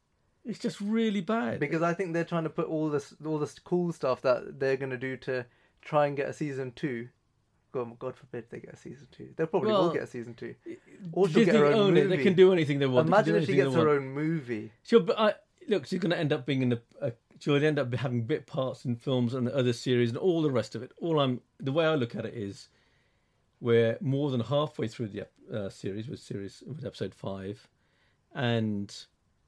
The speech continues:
Speaker 1: the trailers are telling me more than what I've seen.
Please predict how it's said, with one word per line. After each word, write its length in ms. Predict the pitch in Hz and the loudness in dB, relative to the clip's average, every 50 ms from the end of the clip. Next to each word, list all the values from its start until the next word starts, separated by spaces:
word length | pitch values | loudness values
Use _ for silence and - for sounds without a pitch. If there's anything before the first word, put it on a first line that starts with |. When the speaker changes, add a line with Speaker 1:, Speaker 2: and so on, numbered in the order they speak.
| _ _ | _ _
Speaker 1:
the 60 | 214 | -14
trailers 520 | - - - - - 240 135 123 120 107 113 | -14 -14 -16 -8 -4 -2 0 0 0 -2 -4
are 20 | 113 | -8
telling 340 | - - - 120 113 110 107 | -10 -6 -6 -4 -4 -2 -4
me 100 | 107 107 | -4 -4
more 420 | 110 110 117 110 104 101 95 95 - _ _ _ _ | -4 -4 -4 -4 -4 -6 -8 -10 -12 _ _ _ _
than 160 | - 117 110 | -8 -6 -6
what 100 | 110 104 | -4 -6
I've 140 | 101 95 - | -6 -8 -12
seen. 420 | - - 113 104 101 95 92 - | -10 -10 -8 -8 -8 -10 -14 -16